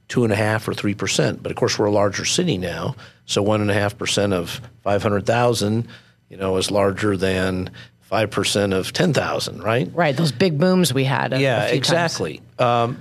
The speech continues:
Speaker 1: but I think there's something important to keep in mind, and that is this.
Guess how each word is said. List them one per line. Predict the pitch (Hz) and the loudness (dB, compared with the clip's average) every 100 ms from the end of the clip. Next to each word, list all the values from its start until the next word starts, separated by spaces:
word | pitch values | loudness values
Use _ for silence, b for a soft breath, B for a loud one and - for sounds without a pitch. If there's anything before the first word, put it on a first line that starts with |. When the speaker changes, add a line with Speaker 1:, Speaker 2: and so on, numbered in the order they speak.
| 131 | 0
Speaker 1:
but | 170 | 2
I | 175 | 2
think | - 285 | 2 2
there's | 202 139 | 4 2
something | - 160 151 | 2 0 2
important | 135 113 - 143 143 120 | 2 2 0 0 0 -4
to | 101 | -4
keep | - 107 | -2 -2
in | 92 | 0
mind, | 95 92 71 62 - - - _ _ b b b b b b | 0 -2 -4 -10 -14 -18 -20 _ _ b b b b b b
and | - 123 | -2 0
that | 123 165 185 | 2 4 4
is | 117 - | 2 2
this. | 107 - - - - | 0 2 -2 -2 -6